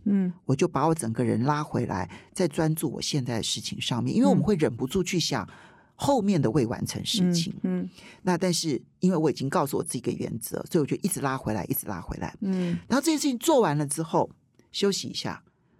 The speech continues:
Speaker 2: 我本来就有空时间去做 B 啊。
Speaker 1: 嗯。
Speaker 2: 我就把空下来做 B 的时间，努力的、认真的去做 B，然后我就不去想别的事情。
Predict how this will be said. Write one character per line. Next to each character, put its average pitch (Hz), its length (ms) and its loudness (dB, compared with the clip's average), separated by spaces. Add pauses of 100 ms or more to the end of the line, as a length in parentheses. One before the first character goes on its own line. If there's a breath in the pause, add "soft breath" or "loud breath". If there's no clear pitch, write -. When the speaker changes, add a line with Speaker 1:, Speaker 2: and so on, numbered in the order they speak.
(120)
Speaker 2:
我 247 100 2
本 220 160 2
来 165 120 2
就 262 140 0
有 233 100 2
空 - 180 -2
时 208 160 -2
间 196 160 0
去 208 120 -6
做 214 140 0
B 202 320 -2
啊。 165 260 0 (100)
Speaker 1:
嗯。 190 300 -4 (200 loud breath)
Speaker 2:
我 156 100 4
就 220 120 4
把 151 160 -2
空 240 260 0
下 196 180 2
来 139 140 2
做 170 160 0
B 220 220 -4
的 175 100 2
时 - 180 -4
间， 123 300 -2 (380 soft breath)
努 143 260 2
力 208 220 2
的、 - 180 -4
认 175 240 2
真 151 160 0
的 139 100 -2
去 - 160 -4
做 120 200 -6
B， 117 400 -4 (580 soft breath)
然 165 160 2
后 190 60 2
我 143 80 2
就 156 120 0
不 151 120 -6
去 156 160 0
想 92 200 -4 (120)
别 - 180 -6
的 120 100 -4
事 - 220 -2
情。 - 260 -8